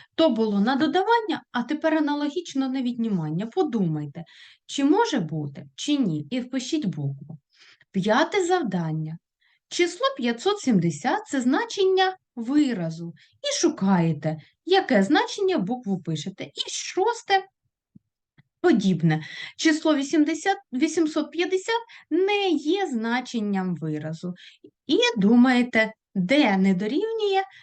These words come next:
різниця чисел, сума чисел восьмидесяти п'яти. Обираєте правильну відповідь. А я, не зупиняючись, переходжу,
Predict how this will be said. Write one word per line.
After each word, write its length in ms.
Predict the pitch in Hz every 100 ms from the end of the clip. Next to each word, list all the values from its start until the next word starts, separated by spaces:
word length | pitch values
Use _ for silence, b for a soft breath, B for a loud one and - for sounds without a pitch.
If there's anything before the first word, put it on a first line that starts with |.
| B
різниця 600 | - 294 277 294 277 - 269
чисел, 520 | - 269 247 262 240
сума 400 | - 254 240 240
чисел 480 | 240 240 233 240 233 B B B
восьмидесяти 840 | 226 226 285 370 339 - 220 202
п'яти. 540 | 202 175 160 - 143 156 -
Обираєте 580 | 190 220 277 381 370
правильну 560 | 214 185 190 185 185 170
відповідь. 540 | 160 139 139 151 156 - _ _ _ B B B
А 100 | 233
я, 220 | 233 220
не 120 | 208
зупиняючись, 840 | 233 294 370 392 427 440 427 392 381
переходжу, 1000 | - 359 415 311 - 285 311 277 277